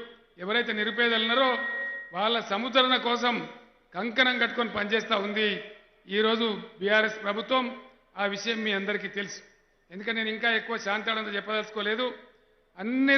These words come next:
రకాల కార్యక్రమాలు అన్ని గ్రామాలలో అమలవుతా ఉన్నాయి. తెలంగాణలో ఏ కార్యక్రమాలు జరగానో ఆ కార్యక్రమాలన్నీ కూడా మీ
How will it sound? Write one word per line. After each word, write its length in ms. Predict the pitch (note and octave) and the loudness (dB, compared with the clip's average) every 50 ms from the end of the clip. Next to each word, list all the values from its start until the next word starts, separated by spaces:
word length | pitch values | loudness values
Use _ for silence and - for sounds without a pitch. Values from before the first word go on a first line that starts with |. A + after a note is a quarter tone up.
| C4 | 6
రకాల 260 | B3+ B3 B3+ B3+ C4 B3 - B3 | 6 4 4 2 2 2 4 4
కార్యక్రమాలు 520 | A#3+ A#3+ A#3+ A#3+ B3+ A#3+ A#3+ A#3+ A#3 G3+ E3 - - - - - - _ _ _ _ _ - | 4 4 4 2 2 4 4 4 4 4 0 -4 -10 -14 -16 -20 -20 _ _ _ _ _ -12
అన్ని 340 | F3 G3 A3 A#3 B3+ C4+ C4+ A3 | -8 -4 -2 2 4 4 4 4
గ్రామాలలో 480 | A#3+ A#3+ A#3+ A#3 A#3 A#3 A#3 A3+ A3+ A3 G3+ | 4 4 4 4 2 2 2 2 2 0 0
అమలవుతా 380 | F#3+ G#3 G#3 G3+ G3 G3 G3 F#3 F3 | 0 0 0 0 -2 0 -2 -2 -2
ఉన్నాయి. 220 | F3 F3 D#3+ - - - - - _ _ _ _ _ _ _ _ _ _ - | -2 -4 -6 -8 -10 -18 -20 -20 _ _ _ _ _ _ _ _ _ _ -8
తెలంగాణలో 520 | F3 G#3 A3 G#3+ A3 G#3+ G#3+ G#3 G#3 G#3 F#3+ F3 - - - - _ _ _ - G3 A3 | -4 -4 -2 0 0 0 0 0 0 -2 -2 -6 -8 -14 -20 -20 _ _ _ -2 0 2
ఏ 40 | A#3 A#3 A3+ A3 A3 | 4 4 4 4 2
కార్యక్రమాలు 440 | A3 A3+ A3 A3 A3+ A3 A3 G#3+ F3+ F#3+ | 2 2 2 0 0 2 2 0 2 0
జరగానో 380 | G3 G3+ A3 A3+ A3+ A3+ B3+ C4 B3+ A#3+ - - - - - _ _ _ _ - G#3 | 0 2 2 2 2 4 2 2 0 -2 -6 -12 -14 -18 -20 _ _ _ _ -4 -4
ఆ 40 | G#3 F#3+ G#3 G#3 | -4 -2 0 0
కార్యక్రమాలన్నీ 680 | G#3+ A#3 A#3 A3 A#3 A#3 A#3 A3+ A3 G#3+ A3+ B3 C4 C4 B3+ | 2 2 0 -2 -2 0 0 0 0 0 -2 -2 -2 -2 -2
కూడా 140 | B3 A#3+ G#3+ E3+ - - - - - _ _ _ _ _ _ D3+ E3+ F3 F3+ F3 D#3 _ E3+ D#3+ D#3+ F#3 G3+ _ _ _ _ _ _ _ _ _ _ _ _ _ _ _ _ _ _ _ _ _ _ _ _ _ _ _ _ _ _ _ _ _ _ _ | 0 0 0 -2 -4 -10 -16 -20 -20 _ _ _ _ _ _ -20 -20 -20 -20 -20 _ _ -20 _ _ -20 _ _ _ _ _ _ _ _ _ _ _ _ _ _ _ _ _ _ _ _ _ _ _ _ _ _ _ _ _ _ _ _ _ _ _ _
మీ 140 | E3+ G3 | -6 -2